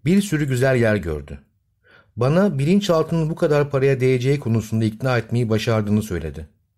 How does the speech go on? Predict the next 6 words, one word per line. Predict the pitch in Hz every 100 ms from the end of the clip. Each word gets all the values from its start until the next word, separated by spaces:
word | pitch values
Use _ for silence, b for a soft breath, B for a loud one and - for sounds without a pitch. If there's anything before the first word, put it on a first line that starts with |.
| _ _ _
Şirketinde | - 131 117 143 143 151 156 185 -
işi | - - 151
ondan | 147 156 156 151
daha | 127 143 160
iyi | 151
bildikleri | 123 117 98 - 95 95 98